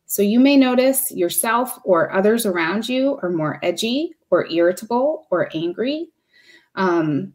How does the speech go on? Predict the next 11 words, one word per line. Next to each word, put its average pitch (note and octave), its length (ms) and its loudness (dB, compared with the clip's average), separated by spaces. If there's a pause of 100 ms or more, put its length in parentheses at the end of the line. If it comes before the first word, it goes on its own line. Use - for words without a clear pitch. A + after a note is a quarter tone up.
(120)
people G3 300 0
feel D#3+ 300 -2
helpless, G3+ 800 -6 (260)
nervous F#3 500 2
and F3 200 -4
anxious, E3+ 580 -4
hopeless G#3 760 0
or F3 140 -2
sad. E3+ 540 -8 (640)
And, G#3 560 0
um, G3 460 -2